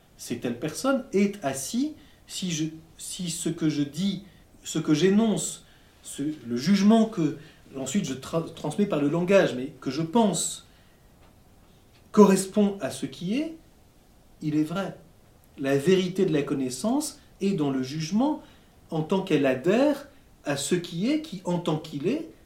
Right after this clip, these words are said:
est vrai, parce qu'il mesure tout jugement qu'on peut énoncer à son sujet.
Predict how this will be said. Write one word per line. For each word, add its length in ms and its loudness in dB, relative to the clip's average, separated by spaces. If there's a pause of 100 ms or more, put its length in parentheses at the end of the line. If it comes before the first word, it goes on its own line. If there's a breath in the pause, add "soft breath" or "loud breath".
(180 loud breath)
est 140 2
vrai, 480 -2
parce 180 -6
qu'il 220 -4
mesure 500 2
tout 180 2
jugement 440 -2
qu'on 160 -6
peut 320 -4
énoncer 380 -2
à 40 -8
son 160 -10
sujet. 420 -12